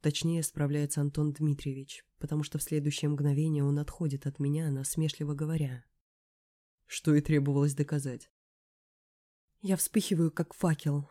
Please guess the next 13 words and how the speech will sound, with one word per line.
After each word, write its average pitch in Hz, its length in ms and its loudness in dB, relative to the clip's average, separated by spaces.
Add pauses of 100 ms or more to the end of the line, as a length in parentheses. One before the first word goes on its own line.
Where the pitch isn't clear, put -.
(120)
Мне 170 220 2
кажется, 165 440 0
стыд - 320 0
и 170 40 4
румянец 165 580 4
расползаются 165 680 0
по 160 120 0
всему 175 320 2
моему 170 280 4
телу, 151 460 2
изнутри 156 520 4
и 165 60 4
снаружи. 147 600 0